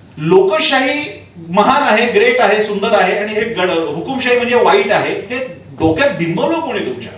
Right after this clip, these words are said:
त्याचं कारण नंतर मग त्याला काउंटर आर्ग्युमेंट सुद्धा तयार झाले की आमचं सुद्धा वेगळं आकलन असू शकतं लोकशाहीबद्दल, आमच्या राजेशाहीबद्दल आमचं वेगळं आकलन असू शकतं. का असू शकत नाही?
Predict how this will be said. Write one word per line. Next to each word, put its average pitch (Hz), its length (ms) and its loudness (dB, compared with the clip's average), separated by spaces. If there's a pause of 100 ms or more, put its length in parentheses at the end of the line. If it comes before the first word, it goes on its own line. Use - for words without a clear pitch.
(1000)
त्याचं - 360 2
कारण 247 320 2
नंतर 185 220 -2
मग 254 180 0
त्याला 226 180 4
काउंटर 208 320 0
आर्ग्युमेंट 208 380 2
सुद्धा 208 280 0
तयार 180 180 0
झाले 180 220 -2
की 240 100 -2
आमचं 180 380 0
सुद्धा 330 220 2
वेगळं 330 220 2
आकलन 269 400 0
असू - 180 -6
शकतं 202 260 -4
लोकशाहीबद्दल, 160 680 -6 (100)
आमच्या 190 260 -4
राजेशाहीबद्दल 269 600 0
आमचं 269 300 0
वेगळं 262 200 -4
आकलन 233 360 -2
असू 196 200 -4
शकतं. 160 380 -6 (460)
का 240 80 0
असू 254 220 0
शकत 226 380 -4
नाही? 190 140 -8